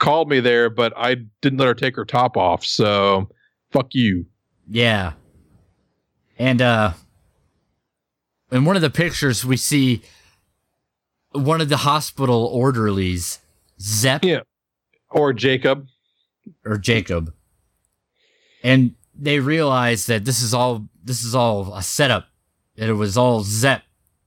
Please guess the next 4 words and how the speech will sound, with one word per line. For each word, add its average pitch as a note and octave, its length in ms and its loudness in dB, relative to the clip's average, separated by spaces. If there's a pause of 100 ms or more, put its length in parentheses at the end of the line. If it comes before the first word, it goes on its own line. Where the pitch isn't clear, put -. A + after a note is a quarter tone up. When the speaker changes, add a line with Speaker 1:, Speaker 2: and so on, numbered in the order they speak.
(880)
Speaker 1:
Jacob. A#2+ 420 0 (400)
Speaker 2:
Jacob, G#2 380 -6 (120)
whatever. G2 520 -2 (1400)
Meanwhile, A#2 760 0